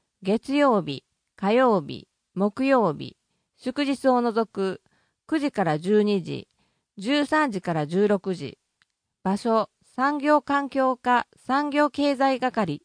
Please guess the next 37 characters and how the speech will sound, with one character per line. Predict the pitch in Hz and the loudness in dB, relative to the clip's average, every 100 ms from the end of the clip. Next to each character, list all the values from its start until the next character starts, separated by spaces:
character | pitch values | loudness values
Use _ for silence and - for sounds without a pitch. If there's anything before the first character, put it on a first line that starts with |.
| - | -4
七 | 190 254 269 | 0 2 4
番 | 269 254 | 4 2
窓 | 247 240 | 0 0
口。 | 185 170 135 - _ _ _ _ _ _ _ _ | -2 -4 -8 -12 _ _ _ _ _ _ _ _
申 | 220 285 | 0 0
し | 311 | 0
込 | - 277 | -2 -2
み、 | 269 254 - - | -2 -4 -8 -2
問 | 262 | 0
い | 247 | 2
合 | 233 | 2
わ | 233 | 0
せ、 | - 214 196 - _ _ _ _ | -2 -2 -2 -4 _ _ _ _
播 | 262 277 | -2 0
磨 | 302 311 | 0 0
町 | 226 170 | 0 0
消 | - 262 294 | 0 0 0
費 | |
生 | - 302 285 | 0 0 2
活 | 269 - | 0 -6
セ | 247 254 | -4 -2
ン | 202 | -2
タ | - 156 151 - _ _ _ _ - | -4 -8 -8 -12 _ _ _ _ -4
ー。 | |
電 | 175 226 226 | 0 2 2
話、 | 208 196 185 _ _ - | 2 0 -2 _ _ -2
零 | 202 269 | 2 2
七 | 302 277 202 | 2 0 0
九 | - 190 160 - _ _ | 0 -2 -2 -6 _ _
四 | 190 233 294 | 0 0 0
三 | - 302 226 | 0 0 0
五 | 170 175 | 0 0
の | 143 139 - _ | -2 -6 -14 _
一 | 185 - 262 | -6 -4 -4
九 | - 277 180 | 0 0 0
九 | - 180 190 | 0 0 0
九。 | - 202 147 | -2 -2 -2